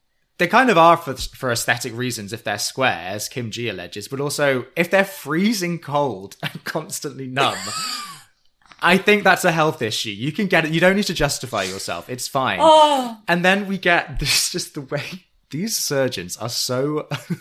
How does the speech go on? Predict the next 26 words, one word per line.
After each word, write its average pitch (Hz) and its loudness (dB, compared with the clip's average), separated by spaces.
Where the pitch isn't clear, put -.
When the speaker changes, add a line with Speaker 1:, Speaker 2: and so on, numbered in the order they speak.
Speaker 1:
<laughs> - -20
so 151 -2
unprofessional. 135 -4
It's 151 -6
like 240 0
they 240 0
don't 190 0
know 165 0
that 143 -6
cameras 139 -4
are 131 -4
there. 113 0
When 127 -4
they're 175 2
operating 117 -4
on 92 -6
her, 87 -10
they're 131 -2
like, 135 0
there's 156 0
two 208 2
of 190 4
them 104 0
and 107 -4
they're 113 0
going, 107 -2